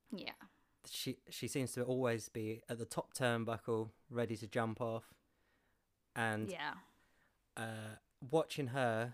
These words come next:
Speaker 2: go to town on Ronda Rousey's head with a kendo stick <laughs>
Speaker 1: That
Speaker 2: wa-, was incredible. Well, I mean,
Speaker 1: Oh, <sighs> I fell in love with her then.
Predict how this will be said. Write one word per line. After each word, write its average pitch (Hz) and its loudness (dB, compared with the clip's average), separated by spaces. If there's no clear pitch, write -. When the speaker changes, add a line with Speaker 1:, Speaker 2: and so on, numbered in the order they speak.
Speaker 2:
go 127 4
to 135 -6
town 123 0
on 113 2
Ronda 120 2
Rousey's 117 2
head 107 2
with 110 0
a 110 -2
kendo 117 2
stick - -6
<laughs> - -4
Speaker 1:
That 196 6
Speaker 2:
wa-, 135 4
was 123 2
incredible. 107 2
Well, 135 4
I 127 4
mean, 127 6
Speaker 1:
Oh, - -14
<sighs> - -
I 214 -6
fell 196 -6
in 180 -10
love 170 -10
with 196 -20
her 214 -18
then. 185 -14